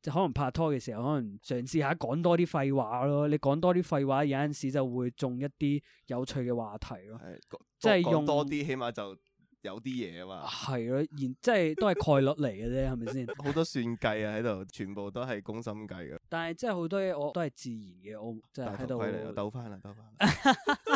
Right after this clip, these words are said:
Speaker 1: 我係會發生咗嗰樣嘢，再諗返其實做呢一樣嘢，我嘅動機係咩，我係點諗嘢咯。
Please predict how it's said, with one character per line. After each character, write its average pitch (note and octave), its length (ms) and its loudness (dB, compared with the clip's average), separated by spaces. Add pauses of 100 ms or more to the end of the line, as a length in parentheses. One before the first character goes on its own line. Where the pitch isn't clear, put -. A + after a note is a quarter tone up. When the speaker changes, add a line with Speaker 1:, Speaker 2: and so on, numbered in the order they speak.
(920)
Speaker 1:
我 E3+ 200 2
係 F3 160 2
會 D#3 160 0
發 D#3 220 2
生 F#3+ 200 -4
咗 E3+ 100 0
嗰 D3 280 2
樣 C#3+ 40 0
嘢， B2 260 -4
再 B2 540 -2
諗 C3+ 160 0
返 F3+ 220 0
其 C#3 140 -6
實 A2 200 -6
做 C3 180 0
呢 D3+ 140 4
一 D#3+ 120 0
樣 C3+ 80 0
嘢， A#2 420 -6
我 B2 220 0
嘅 - 40 -20
動 A#2+ 220 -6
機 C3+ 100 -4
係 C3 200 -2
咩， B2+ 120 -6
我 A#2+ 140 -4
係 A#2 60 -8
點 G#2+ 200 -12
諗 G#2+ 160 -8
嘢 G#2+ 300 -10
咯。 G#2+ 100 -16